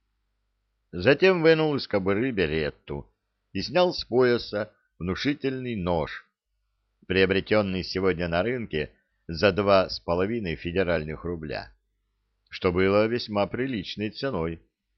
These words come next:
учитывая, что за меньшие деньги можно было приобрести, скажем, три П М. Едва разоружение закончилось, умный контейнер захлопнул свой бок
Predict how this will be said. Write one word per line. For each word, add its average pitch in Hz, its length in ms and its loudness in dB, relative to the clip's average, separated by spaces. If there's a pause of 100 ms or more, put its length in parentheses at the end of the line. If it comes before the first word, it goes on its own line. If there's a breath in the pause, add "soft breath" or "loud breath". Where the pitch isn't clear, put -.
(200)
учитывая, 113 760 0 (180)
что 110 360 2
за 98 160 2
меньшие 104 420 -2
деньги 107 360 -4
можно 92 300 0
было 92 260 0
приобрести, 92 720 -2
скажем, 107 580 0 (460)
три 101 480 -4
П 117 100 0
М. 87 480 -2 (960)
Едва 151 380 6
разоружение 120 800 2
закончилось, 123 1000 -4
умный 135 320 0
контейнер 90 720 0
захлопнул 85 680 -2
свой 76 280 -6
бок 143 440 0